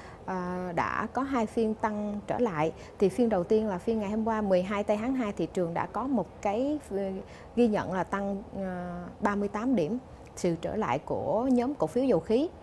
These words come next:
và ngân hàng, ờ, bất động sản đã làm cho thị trường hưng phấn và dòng tiền, ờ, cũng đã đổ vào thị trường, ờ, thị trường nhiều hơn. Và tiếp nối với cái đà hôm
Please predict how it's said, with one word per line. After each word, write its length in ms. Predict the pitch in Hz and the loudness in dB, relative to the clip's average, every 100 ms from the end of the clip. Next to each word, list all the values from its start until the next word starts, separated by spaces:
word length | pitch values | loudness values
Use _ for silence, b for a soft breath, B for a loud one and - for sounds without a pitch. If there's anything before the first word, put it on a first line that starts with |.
| B B - | B B -2
và 720 | 196 180 165 165 165 165 160 165 | 0 0 -2 -2 -4 -4 -6 -2
ngân 160 | 196 208 | 0 0
hàng, 320 | 202 170 156 B B - | 0 0 -2 B B -6
ờ, 140 | 180 | -2
bất 160 | 170 262 | 2 2
động 120 | 175 | 2
sản 400 | - 120 - 226 | 0 -2 0 0
đã 140 | - | 0
làm 200 | 220 196 | 0 0
cho 120 | 170 190 | -2 -2
thị 140 | 170 | 0
trường 180 | 170 160 | 0 0
hưng 180 | 202 196 | -2 -2
phấn 340 | 202 202 285 | 0 0 2
và 180 | 240 170 | 2 2
dòng 220 | 170 165 - | 0 -4 2
tiền, 280 | 180 165 160 B B - | 2 2 -6 B B -10
ờ, 160 | 170 165 | -8 -6
cũng 120 | 151 | 0
đã 120 | 214 196 | 0 2
đổ 240 | 156 107 | 2 2
vào 160 | 233 170 | 0 0
thị 140 | 156 | -2
trường, 340 | 156 175 160 | 2 0 2
ờ, 140 | 160 170 - | -2 -2 -2
thị 160 | 156 160 | -4 0
trường 200 | 185 175 | 2 4
nhiều 180 | 180 | 2
hơn. 240 | 185 220 214 B B - | 6 6 4 B B -6
Và 200 | 170 160 | -4 -2
tiếp 140 | - 262 | -2 0
nối 320 | 233 262 320 | 0 0 0
với 200 | 254 247 | 2 0
cái 140 | 277 | 2
đà 100 | 247 | 0
hôm 140 | 175 | 0